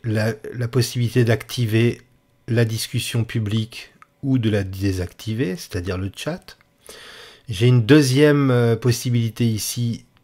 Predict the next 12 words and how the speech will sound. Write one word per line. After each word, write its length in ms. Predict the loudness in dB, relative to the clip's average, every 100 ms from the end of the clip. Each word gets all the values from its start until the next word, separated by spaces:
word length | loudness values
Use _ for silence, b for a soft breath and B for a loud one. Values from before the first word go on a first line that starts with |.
| -16
c'est 180 | -8 -4
d'activer 640 | -6 -4 -4 -2 -2 -2
les 140 | 2
notes 240 | 2 2 0
partagées, 560 | -4 -4 -4 -2 0
on 80 | 0
va 100 | -2
y 100 | -2
revenir 360 | -2 -2 -4 -6
tout 140 | -8 -6
à 100 | 0
l'heure. 300 | 0 0